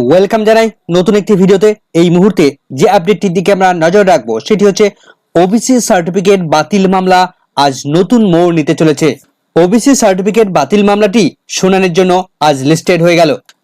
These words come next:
দু হাজার দশ সালের পর থেকে ওবিসি সংরক্ষণের অন্তর্ভুক্ত হওয়া সাবকাস্টগুলো বাতিল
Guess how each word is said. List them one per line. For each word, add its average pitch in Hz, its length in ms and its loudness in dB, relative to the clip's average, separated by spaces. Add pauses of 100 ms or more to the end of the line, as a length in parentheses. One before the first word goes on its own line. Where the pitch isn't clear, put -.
(100)
দু 165 160 2
হাজার 233 220 2 (180)
দশ 180 140 2 (140)
সালের 220 320 0
পর 165 140 2 (140)
থেকে 202 220 0 (340)
ওবিসি 175 320 0 (140)
সংরক্ষণের 170 580 0 (140)
অন্তর্ভুক্ত 175 500 -2 (140)
হওয়া 196 200 4 (400)
সাবকাস্টগুলো 208 840 0 (440)
বাতিল 208 280 0